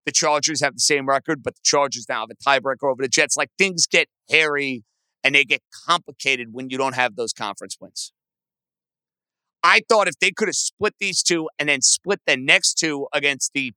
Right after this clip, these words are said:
Bills and the Dolphins, all right, six and five, stabilize things going to December.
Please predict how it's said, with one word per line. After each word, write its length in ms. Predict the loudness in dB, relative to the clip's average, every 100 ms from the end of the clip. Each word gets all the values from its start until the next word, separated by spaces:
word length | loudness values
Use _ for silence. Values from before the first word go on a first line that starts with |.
| 2
Bills 220 | 2 2
and 100 | -2
the 40 |
Dolphins, 480 | 4 4 4 -4 -10 -16 _ _
all 100 | 2
right, 140 | 2 -2
six 260 | -6 -4 -4
and 120 | -2
five, 340 | 0 2 2 -2 _ _
stabilize 600 | -4 0 0 2 2 2
things 360 | -2 -4 -4 -10 _
going 220 | 0 0
to 60 | -4
December. 420 | -2 0 0